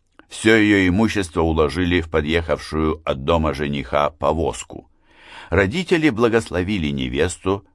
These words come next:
а бояре стали усаживать ее. При этом бросили ей в ноги связанную черную курицу,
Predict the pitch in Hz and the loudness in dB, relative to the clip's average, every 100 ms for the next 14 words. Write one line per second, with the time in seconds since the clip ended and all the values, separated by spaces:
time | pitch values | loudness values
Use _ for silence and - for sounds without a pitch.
0 | _ _ 90 78 71 87 139 139 131 85 | _ _ 0 2 0 -2 -2 -4 -4 -2
1 | 95 98 98 - 98 73 67 64 67 62 | 0 0 -2 -4 -6 -2 -2 -4 -6 -8
2 | 58 50 50 - _ _ _ _ _ 82 | -10 -12 -10 -10 _ _ _ _ _ -2
3 | 76 92 98 95 76 87 95 - 87 80 | 2 2 2 -2 0 2 2 0 -2 -2
4 | 78 73 71 82 78 78 - 73 78 78 | 0 -2 -2 -2 -2 -4 -2 -2 -2 -2
5 | 76 78 78 76 78 76 67 69 55 60 | -4 -2 -4 -4 -2 -2 -2 -8 -10 -8
6 | 80 107 107 123 | -6 -6 -6 -6